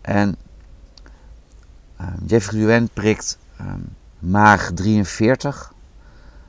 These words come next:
En dan, ehm, dikke darm vier. En vervolgens nier twee. Hè, dus een vaste volgorde. Dus eerst maag drieënveertig, dikke darm vier, nier twee, mild acht, nier tien. En vervolgens, eh, dunne darm vijf.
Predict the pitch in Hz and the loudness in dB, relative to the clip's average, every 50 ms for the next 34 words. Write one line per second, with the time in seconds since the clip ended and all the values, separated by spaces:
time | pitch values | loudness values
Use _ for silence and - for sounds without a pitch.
0 | - - - - - - - - - - - - 95 95 92 90 90 87 90 90 | -20 -20 -20 -20 -20 -20 -20 -20 -20 -20 -18 -14 -10 -10 -8 -8 -8 -8 -6 -6
1 | 87 87 85 87 82 - - - - 80 82 82 80 82 90 104 - 107 85 95 | -6 -6 -6 -8 -10 -14 -18 -18 -14 -12 -10 -8 -6 -4 -4 -4 -2 0 2 2
2 | 98 95 90 87 80 - - - - 113 117 127 139 156 151 143 - - - - | 4 4 2 0 -4 -8 -10 -4 -2 0 2 2 2 0 -2 -8 -14 -20 -20 -20
3 | - - - - - 82 85 80 85 85 80 - 101 101 101 98 87 90 82 - | -20 -20 -20 -14 -10 -10 -8 -8 -10 -12 -10 -4 0 0 0 0 -2 -6 -8 -6
4 | 92 92 95 95 92 87 - - - - 85 85 85 107 147 156 135 - _ - | -4 -2 0 0 0 -2 -2 -6 -8 -4 -2 -2 0 -2 -4 -8 -12 -16 _ -20
5 | - - - - - - 101 107 - - 95 82 - - 127 120 - - - 87 | -20 -20 -20 -14 -12 -10 -10 -10 -8 -10 -10 -10 0 2 2 2 2 -2 -8 -8
6 | - - 110 117 120 - - 131 131 135 143 143 - - - - - - - - | -2 0 0 0 0 -2 -4 -6 -6 -6 -6 -10 -12 -18 -20 -20 -20 -20 -20 -14
7 | - - 92 110 104 107 101 98 98 90 82 87 98 95 95 92 - - 107 107 | -6 -4 -2 -2 0 2 2 2 2 0 -4 -4 -2 -2 -2 -2 -4 -4 -4 -4
8 | 107 - 98 - 85 76 98 95 - 90 92 95 90 98 90 - - - 107 107 | -4 -4 -8 -10 -6 -6 -6 -6 -4 -4 -4 -4 -4 -4 -6 -8 -8 -6 -4 -2
9 | 107 104 95 90 - - - - - - - - - 71 78 90 98 98 180 - | -2 -2 -2 -4 -8 -14 -20 -20 -20 -20 -20 -18 -10 -6 -4 -2 -2 -2 -2 -4
10 | - - 92 101 104 110 120 123 117 - - - - - - - - - - - | -8 -4 -2 0 2 2 0 -2 -4 -10 -16 -20 -20 -20 -20 -20 -20 -20 -20 -20
11 | - - - - - - 82 90 101 107 104 - - - 92 98 87 - - - | -20 -20 -20 -20 -10 -2 0 2 2 2 2 0 0 0 0 0 0 -2 -4 -4
12 | 87 92 98 98 95 - - - 98 95 95 98 101 - - - - - - - | -2 -2 0 -2 -4 -6 -6 -4 -2 -2 -2 -2 -6 -10 -16 -20 -20 -20 -20 -20
13 | - - - - - - - - - 92 87 - - - 87 80 78 - - 87 | -20 -20 -20 -20 -20 -20 -20 -16 -16 -14 -14 -12 -10 -6 -6 -6 -6 -8 -12 -14
14 | 85 - - 58 - 76 - 85 90 90 95 92 - 92 90 87 82 87 82 - | -14 -14 -12 -12 -12 -12 -8 -6 -4 -2 -2 -2 0 0 0 0 0 -4 -6 -8
15 | - - 101 95 92 87 85 - - - - | -6 0 2 4 4 4 2 0 -6 -14 -16